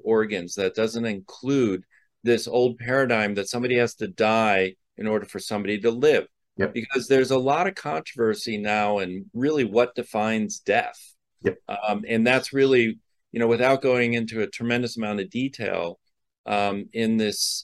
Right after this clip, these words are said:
Speaker 1: um, uh, you know, somewhat, uh, of a,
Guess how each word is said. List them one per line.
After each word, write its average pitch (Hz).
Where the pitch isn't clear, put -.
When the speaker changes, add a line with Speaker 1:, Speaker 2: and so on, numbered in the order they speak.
Speaker 1:
um, 95
uh, 98
you 113
know, 101
somewhat, 139
uh, 113
of 107
a, 104